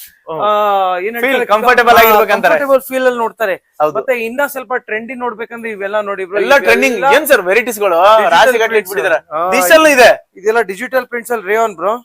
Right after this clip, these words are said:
Speaker 1: ಓಕೆ.
Speaker 2: ಈ ತರ ಎಲ್ಲ ಏನ್ ನೋಡ್ತಾ ಇದ್ದೀರಾ, ಬೇರೆ ಬೇರೆ ತರ ರೇಯಾನ್. ಮತ್ತೆ ಕಸ್ಟಮರ್ ಫೇವರೇಟ್ ಇದು
Speaker 1: ಹೌದು.
Speaker 2: ಸ್ಯಾಟಿನ್.
Speaker 1: ಈಗಂತೂ ನಡೀತಾ ಇದೆ.
Speaker 2: ಹಾ, ಇದಂತೂ ಹೆವಿ ನಡೀತಾ ಇದೆ ಸ್ಯಾಟಿನ್. ಹೆವಿ
Speaker 1: ಓಕೆ.
Speaker 2: ಕಸ್ಟಮರ್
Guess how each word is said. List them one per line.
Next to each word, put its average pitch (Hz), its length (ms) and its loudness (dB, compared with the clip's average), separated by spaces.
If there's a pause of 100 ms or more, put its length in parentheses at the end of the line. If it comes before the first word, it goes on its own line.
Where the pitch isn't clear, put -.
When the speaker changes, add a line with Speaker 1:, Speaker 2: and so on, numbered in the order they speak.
(180)
Speaker 1:
ಓಕೆ. 156 540 -4
Speaker 2:
ಈ 220 120 -14
ತರ 247 160 -4
ಎಲ್ಲ 226 300 -2
ಏನ್ 233 160 -2
ನೋಡ್ತಾ 226 220 -6
ಇದ್ದೀರಾ, 220 240 -6
ಬೇರೆ 214 280 -2
ಬೇರೆ 220 200 -6
ತರ 196 240 -6
ರೇಯಾನ್. 214 300 -2
ಮತ್ತೆ 240 600 -4 (340)
ಕಸ್ಟಮರ್ 269 500 -6
ಫೇವರೇಟ್ 240 500 0
ಇದು 180 200 -6
Speaker 1:
ಹೌದು. 285 280 4
Speaker 2:
ಸ್ಯಾಟಿನ್. 214 580 0
Speaker 1:
ಈಗಂತೂ 262 360 2
ನಡೀತಾ 233 240 2
ಇದೆ. 202 220 4
Speaker 2:
ಹಾ, 196 260 0
ಇದಂತೂ 202 340 -4
ಹೆವಿ 190 300 -6
ನಡೀತಾ 233 300 -4
ಇದೆ 202 140 -6
ಸ್ಯಾಟಿನ್. 202 560 -4
ಹೆವಿ 170 200 -4
Speaker 1:
ಓಕೆ. 233 200 -10
Speaker 2:
ಕಸ್ಟಮರ್ 214 460 -12